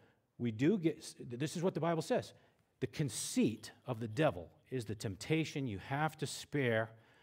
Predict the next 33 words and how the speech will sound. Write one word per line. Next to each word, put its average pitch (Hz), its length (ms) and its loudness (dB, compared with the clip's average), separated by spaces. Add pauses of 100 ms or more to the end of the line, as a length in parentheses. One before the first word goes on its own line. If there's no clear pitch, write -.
(160)
the 110 100 -2
young 120 220 0
convert 113 460 -4
from. 85 200 -16 (600)
And 135 160 -2
by 165 140 4
the 185 80 6
way, 180 100 4
maybe 180 260 2
that's 165 220 0
why 156 420 2 (480)
we 143 60 0
shouldn't 156 240 0
be 139 80 0
putting 127 260 -2
women 147 260 0
up 156 120 -4
on 160 80 0
the 147 60 -2
front 151 260 -8
lines 156 460 -2
of 113 80 -6
the 117 60 -2
spiritual 147 380 0
battle. 143 380 -2 (680)
You 143 60 -2
know, 147 80 4
men 147 160 4
are 147 60 2
supposed 139 300 2
to 143 40 -6
be 135 80 2
protectors. 147 840 0